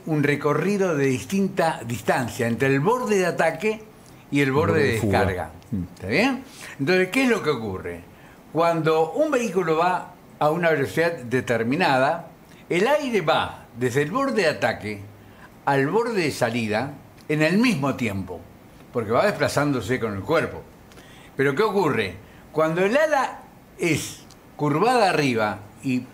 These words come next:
Speaker 1: media plana abajo, obviamente el aire tiene que correr más distancia por arriba que por abajo.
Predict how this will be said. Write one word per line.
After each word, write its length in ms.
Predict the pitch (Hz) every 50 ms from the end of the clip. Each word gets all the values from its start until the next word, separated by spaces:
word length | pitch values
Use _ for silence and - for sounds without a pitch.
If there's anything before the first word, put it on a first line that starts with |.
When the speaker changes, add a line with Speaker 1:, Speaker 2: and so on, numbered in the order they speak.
| - 147
Speaker 1:
media 500 | 131 139 156 185 190 180 175 160 151 -
plana 380 | 170 170 165 165 160 160 160
abajo, 520 | 165 165 156 147 - - 160 165 190 190 - - - - - -
obviamente 800 | 180 180 170 170 160 170 208 226 208 151 107 110 104 - 117 147
el 60 | 160
aire 240 | 196 220 226 226 202
tiene 220 | 170 196 202 202
que 60 | 180 160 160
correr 340 | 156 160 165 190 196 185 - - - - - - -
más 360 | 143 156 190 233 233 202 160
distancia 680 | 190 190 - - - 190 170 156 151 143 - 156 170 143
por 140 | 131 131 127
arriba 440 | 127 123 127 143 151 170 190 185 180 - - -
que 100 | - 120
por 160 | 104 113 107 101
abajo. 280 | 92 85 78 - -